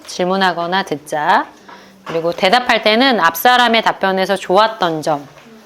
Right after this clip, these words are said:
얘기해주고, 그다음 내 질문에 대해서 답할 거야. 이렇게 설명이 여기 써 있어. 그래서 집단을 할 때, 애들이랑 할 때 요 앞에 리더가 이제 한번 보고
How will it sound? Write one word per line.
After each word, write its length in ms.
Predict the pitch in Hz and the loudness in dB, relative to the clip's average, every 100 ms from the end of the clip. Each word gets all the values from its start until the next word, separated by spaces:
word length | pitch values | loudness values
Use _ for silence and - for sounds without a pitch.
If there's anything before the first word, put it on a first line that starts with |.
| - | -6
얘기해주고, 1040 | 165 165 202 247 320 294 254 269 370 415 - - _ | -2 0 0 0 0 0 2 4 2 0 -8 -20 _
그다음 320 | - 165 175 165 | -10 -4 -2 2
내 140 | 180 | 2
질문에 460 | 180 160 175 185 180 | 2 -2 -2 -2 -2
대해서 320 | 165 156 165 | -4 -4 -4
답할 380 | 160 - 196 190 | -4 -2 -2 0
거야. 360 | 151 165 240 | -2 2 2
이렇게 220 | 196 170 - | 2 0 0
설명이 360 | 269 294 269 | 2 2 2
여기 140 | 180 151 | 0 0
써 160 | 254 | 2
있어. 320 | 285 - 139 - - - - _ | 2 0 -8 -8 -16 -20 -20 _
그래서 440 | 170 156 185 160 - - - - - _ _ _ _ - | -8 0 2 2 -4 -20 -20 -20 -20 _ _ _ _ -12
집단을 680 | 190 202 226 220 214 208 | -4 0 2 2 2 2
할 240 | 208 233 233 | 2 0 2
때, 140 | 208 | 2
애들이랑 280 | 170 190 190 | 2 -2 0
할 200 | 240 240 | -2 2
때 240 | 262 254 | 0 2
요 100 | 185 | 4
앞에 540 | 175 156 - 180 175 151 | 4 4 2 4 4 2
리더가 300 | 180 196 175 | 2 4 2
이제 120 | 151 | 2
한번 260 | 170 214 190 | 0 0 -2
보고 440 | - 139 196 147 | -4 -2 0 0